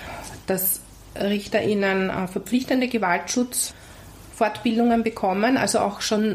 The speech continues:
RichterInnen, die, die jetzt, äh, RichterInnen sind und auch in der, in der Ausbildung soll das verpflichtend sein, weil das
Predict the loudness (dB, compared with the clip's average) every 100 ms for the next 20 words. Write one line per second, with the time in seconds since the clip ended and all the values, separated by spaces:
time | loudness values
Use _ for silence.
0 | 0 -2 0 0 0 0 0 2 2 0
1 | -2 -6 -6 -2 2 2 2 0 -4 -10
2 | -20 -20 -20 -18 -18 -18 -18 -18 -18 -18
3 | -16 -8 -2 0 0 0 -4 -4 -2 0
4 | 0 -4 -4 -4 0 2 4 4 2 2
5 | 2 2 0 0 0 2 2 2 0 0
6 | 2 0 0 0 2 2 0 0 0 0
7 | -2 -6 -6 -6 0 0 2 0 2 2
8 | 0 -4